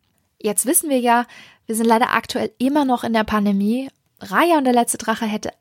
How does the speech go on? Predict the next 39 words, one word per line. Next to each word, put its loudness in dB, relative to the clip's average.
eigentlich -2
ins -8
Kino -2
kommen -4
sollen. 0
Das -4
geht 4
leider 0
aber -6
nicht, -8
denn 2
die -4
Kinos 0
sind -8
immer 0
noch 0
geschlossen. 0
Und -2
das -2
ist -2
sehr 2
schade, 0
weil 0
der 0
Animationsfilm -4
perfekt 0
für -4
die -4
große 2
Leinwand 0
gewesen -6
wäre. -6
Kann -4
man 2
leider 4
aktuell -2
nichts -2
dagegen 2
machen. -2